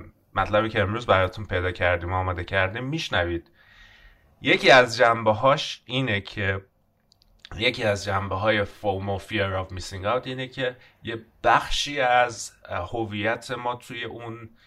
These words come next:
وجود یا اون هویت اجتماعی ما توی اون، اه، بیلانگینگه، توی اون تعلق داشتن به یه گروهه. و وقتی شما می‌بینید که دوستاتون دارن یه کاری انجام می‌دن و شما اونجا نیستید،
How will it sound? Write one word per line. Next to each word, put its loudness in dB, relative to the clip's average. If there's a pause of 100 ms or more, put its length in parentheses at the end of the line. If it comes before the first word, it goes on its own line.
(340)
وجود -12
یا 0
اون -4
هویت -2
اجتماعی -4
ما -6
توی -12
اون، -12 (520)
اه، -4
بیلانگینگه، 2
توی -8
اون -10 (240)
تعلق 8
داشتن 2
به 0
یه 2
گروهه. -4
و -2
وقتی 6
شما 2
می‌بینید -2
که -8
دوستاتون -6 (360)
دارن 4
یه 0
کاری 6
انجام 4
می‌دن -2 (800)
و 6
شما 2
اونجا 4
نیستید، -4